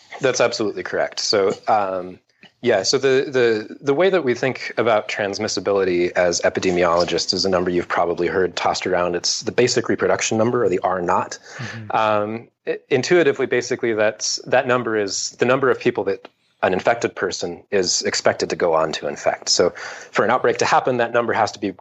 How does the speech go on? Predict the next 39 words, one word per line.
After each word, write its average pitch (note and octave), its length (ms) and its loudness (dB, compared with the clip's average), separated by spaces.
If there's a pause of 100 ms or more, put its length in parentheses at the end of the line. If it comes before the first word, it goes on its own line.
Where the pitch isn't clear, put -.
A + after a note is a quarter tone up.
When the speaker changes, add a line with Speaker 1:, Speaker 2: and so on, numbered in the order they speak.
(100)
Speaker 1:
greater F2+ 280 2
than E2+ 160 0
one. D#2+ 240 0
If F2+ 120 -10
it G2+ 80 -2
was F2+ 120 -4
less A#2 260 2
than G#2 140 -4
one, F#2 260 0
then F2+ 160 -2
the F2 120 2
outbreak F2 320 0
would E2 80 -8
just D#2+ 220 -2
sort D#2+ 160 -2
of D#2 80 -6
fizzle D#2 300 0
out. C#2+ 380 0
Speaker 2:
Hmm. - 160 -16 (320)
Speaker 1:
So B2+ 380 4
for - 200 0
normal F3 240 2
seasonal D3 420 -2
flu, C3+ 480 2
um, A2 480 -2 (120)
usually C#3 340 2
that B2 160 2
number A#2+ 240 -2
is A#2 100 0
on A#2 120 2
the G#2 80 2
order A2 260 0
of G2+ 120 -2
one G#2+ 220 0
and G#2+ 100 0
a G2+ 40 -2
half A#2+ 300 -4
to C3 80 -8
two. F3 340 -2